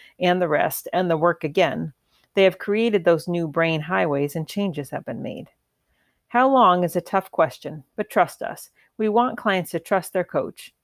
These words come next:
trust the process, and trust their child's body. They will be ready when they are ready.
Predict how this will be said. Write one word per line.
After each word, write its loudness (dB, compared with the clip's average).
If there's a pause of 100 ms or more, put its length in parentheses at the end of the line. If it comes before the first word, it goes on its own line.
trust 0
the -2
process, -4
and -4
trust -2
their -2
child's -4
body. -4 (320)
They 0
will 4
be 0
ready 0
when -4
they -2
are -2
ready. -4